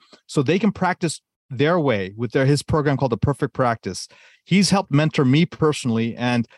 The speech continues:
he has, uh, he, I, I find him to be what I call the alignment doctor, right? He, he got trained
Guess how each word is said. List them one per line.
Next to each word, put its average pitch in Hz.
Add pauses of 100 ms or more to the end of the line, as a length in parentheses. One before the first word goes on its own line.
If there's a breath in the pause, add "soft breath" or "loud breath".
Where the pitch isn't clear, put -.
(500 loud breath)
he 175
has, 139
uh, 135 (760)
he, 165 (180)
I, 160
I 160
find 196
him 208
to 185
be 160 (460)
what 139
I 147
call 156
the 139
alignment 131
doctor, 98 (140)
right? 117
He, 147
he 160
got 170
trained 185